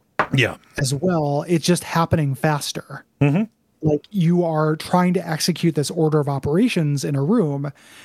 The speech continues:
Speaker 2: uh, and it doesn't, you're not scored on deaths
Speaker 1: Mm-hmm.
Speaker 2: in this. Like, we'll, we'll talk about the scoring system in a little bit,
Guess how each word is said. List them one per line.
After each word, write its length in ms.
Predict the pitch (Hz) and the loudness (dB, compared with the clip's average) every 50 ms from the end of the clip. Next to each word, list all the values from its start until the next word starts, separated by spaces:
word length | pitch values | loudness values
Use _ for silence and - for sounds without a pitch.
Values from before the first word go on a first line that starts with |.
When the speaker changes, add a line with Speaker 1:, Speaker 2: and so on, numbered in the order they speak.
| - - _ | -20 -18 _
Speaker 2:
uh, 400 | - 160 147 143 143 139 139 147 165 - | -2 0 0 0 0 0 -2 -4 -4 0
and 360 | 175 165 160 156 156 151 160 | 0 2 2 2 0 -2 -4
it 180 | 190 190 185 165 | 0 0 0 2
doesn't, 320 | - 190 190 190 190 180 | 2 2 2 2 0 0
you're 100 | 170 170 | 0 0
not 220 | 180 226 247 214 - | 0 0 0 -2 -4
scored 420 | - - - - 208 208 208 196 | -6 -6 0 2 2 2 4 2
on 160 | 175 151 143 | 0 -2 -2
deaths 640 | 139 151 147 139 - - - - - - - - - _ _ - | -2 -2 -4 -4 -6 -12 -10 -8 -8 -8 -8 -10 -14 _ _ 0
Speaker 1:
Mm-hmm. 260 | 131 127 147 202 226 | 0 2 0 0 0
Speaker 2:
in 120 | 151 143 143 | -2 -4 -4
this. 280 | 156 165 165 - - - | -6 -8 -12 -12 -14 -8
Like, 100 | - 156 - - | -8 -6 -2 -2
we'll, 100 | 165 170 | -2 0
we'll 120 | 156 160 | 0 -2
talk 220 | - - 190 185 - | 0 0 0 0 2
about 160 | 180 165 151 | 0 -2 -2
the 60 | 151 | -2
scoring 300 | 135 - - 285 302 214 | -4 -2 0 0 0 0
system 340 | 143 147 143 - 156 143 143 | 0 -2 -2 -2 -2 -2 -2
in 100 | 147 143 | -2 -2
a 20 | |
little 160 | 139 139 139 131 | -4 -4 -4 -2
bit, 240 | 147 151 151 - | -4 -4 -4 -8